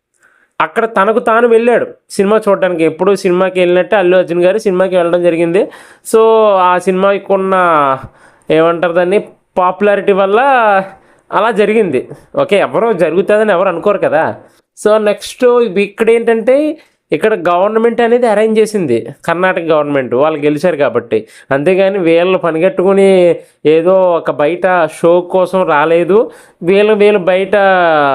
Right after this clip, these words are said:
ఏదో సినిమాకి రాలేదు. So, సి-, మ్యాచ్ గెలిపించిన వెంటనే వీళ్ళ పెట్టారు.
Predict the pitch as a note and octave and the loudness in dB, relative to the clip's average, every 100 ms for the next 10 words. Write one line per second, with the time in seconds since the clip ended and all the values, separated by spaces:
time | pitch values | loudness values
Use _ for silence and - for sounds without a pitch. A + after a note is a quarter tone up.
0 | C3 - - _ - F3+ G3 F#3+ F3+ F#3 | -2 -6 -20 _ 2 2 2 0 0 0
1 | F3+ F#3+ E3+ D#3+ D#3 C#3+ C#3+ - - D3+ | 0 2 2 2 2 2 0 -2 -12 -4
2 | E3 E3+ E3+ D#3+ D3 A#2+ A#2+ C3 C#3+ E3+ | 0 2 2 0 -2 0 0 0 -2 -2
3 | F3 E3+ E3 D#3 F3+ E3+ D#3 G#3 D4 F#4 | -2 0 -4 -2 0 0 -2 -2 -2 -4
4 | - _ - A3+ A#3+ A#3+ A3+ B3+ A3 F3 | -16 _ -4 0 0 -2 -2 -2 2 2
5 | B3 | 2